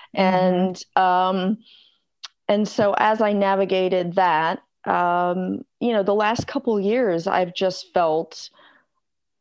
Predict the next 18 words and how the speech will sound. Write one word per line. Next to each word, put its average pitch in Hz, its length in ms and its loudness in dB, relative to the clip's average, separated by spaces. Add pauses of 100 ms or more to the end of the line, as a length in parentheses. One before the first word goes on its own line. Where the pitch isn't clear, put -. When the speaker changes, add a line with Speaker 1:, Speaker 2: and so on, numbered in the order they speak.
(340)
Speaker 2:
really 220 920 -2 (800)
unsettled, - 760 -2 (420)
you 202 140 -2
know, 170 280 0
and 175 460 -2
feeling 190 420 0
like, 165 360 -2
okay, 170 720 -2 (320)
you 240 100 -8
know, 170 340 -4 (460)
what 202 340 -4
comes 185 420 -4
next, 190 500 -4
and 165 120 -4
how 175 240 -4
do 175 160 0
I 160 160 0
go, 156 460 -2